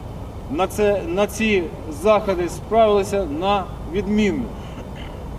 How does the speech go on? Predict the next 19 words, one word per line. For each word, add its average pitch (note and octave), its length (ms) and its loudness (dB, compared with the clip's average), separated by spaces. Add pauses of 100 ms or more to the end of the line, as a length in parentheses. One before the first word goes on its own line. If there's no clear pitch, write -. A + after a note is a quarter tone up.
(1080)
Скажу A3+ 260 4
так, A#3+ 260 6
що A3+ 180 2
в G#3 40 -2
дві A3 140 0
тисячі A#3 320 2
тринадцятому A3+ 760 4
році A3 340 4
інтенсивність G#3 680 0
заходів G3+ 520 2
бойової G3+ 360 4
підготовки G3+ 680 2
значно F#3 540 0
зросте. E3 460 -2 (760)
Це F#3+ 140 0
пов'язано G3 580 2
з F#3 40 -4
тим, G3+ 240 2
що E3+ 220 -2